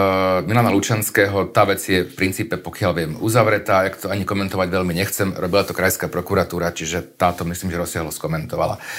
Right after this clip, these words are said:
To je prvá poznámka. Vo vzťahu k advokátovi, e, Krivočenkovi, e, zomrel na covid, e, nie je vecou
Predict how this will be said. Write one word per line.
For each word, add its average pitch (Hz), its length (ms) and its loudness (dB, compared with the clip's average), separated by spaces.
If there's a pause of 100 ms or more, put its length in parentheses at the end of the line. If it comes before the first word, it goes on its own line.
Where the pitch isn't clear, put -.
(400)
To 110 80 8
je - 60 0
prvá 101 180 4
poznámka. 80 560 -6
Vo 107 80 2
vzťahu 147 320 4
k 120 80 6
advokátovi, 120 640 0
e, 104 80 -4 (320)
Krivočenkovi, 87 800 0
e, 120 120 2 (1000)
zomrel 117 320 4
na 101 80 0
covid, 92 400 0
e, - 40 -12 (600)
nie 110 240 2
je 82 80 -12
vecou 95 240 0